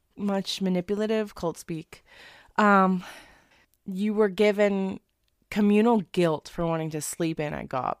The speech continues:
You could not sleep past, what, six o'clock? You had to get up to build a culture of faith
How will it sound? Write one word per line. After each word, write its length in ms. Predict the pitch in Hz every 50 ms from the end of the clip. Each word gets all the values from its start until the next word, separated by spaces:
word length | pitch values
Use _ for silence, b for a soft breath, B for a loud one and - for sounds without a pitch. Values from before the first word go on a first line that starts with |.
| _ -
You 160 | 190 208 226
could 200 | - - 277 247
not 360 | 220 196 180 175 160 - -
sleep 320 | - - 160 156 143 - -
past, 360 | - 151 147 - - - _ -
what, 220 | 165 151 - _
six 320 | - - - 175 170 - -
o'clock? 520 | 185 - - - 156 160 180 185 _ - _ _ -
You 160 | 185 196 196
had 360 | 160 147 170 180 180 185 180
to 80 | - 202
get 220 | 175 175 165 - -
up 340 | 170 160 151 - - - - - - _ _ _ _ _ _ _ _ _ _ _ _ _ _ -
to 100 | - 208
build 320 | 170 190 190 196 190 175
a 40 | 170
culture 420 | - - - 185 180 180 - 175
of 100 | 156 143
faith 380 | _ _ - 151 135 - - -